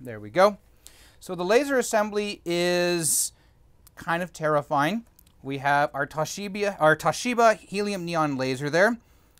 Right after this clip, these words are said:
There's our laser power supply, a mirror, a mirror, and various focusing points. We have our main focusing point to the disc down here, and we have our photodiode, which is actually picking up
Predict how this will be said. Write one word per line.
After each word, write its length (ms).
There's 180
our 100
laser 320
power 300
supply, 540
a 60
mirror, 540
a 60
mirror, 580
and 140
various 380
focusing 540
points. 600
We 140
have 340
our 160
main 300
focusing 500
point 360
to 100
the 80
disc 340
down 300
here, 400
and 180
we 80
have 160
our 100
photodiode, 720
which 120
is 100
actually 340
picking 380
up 220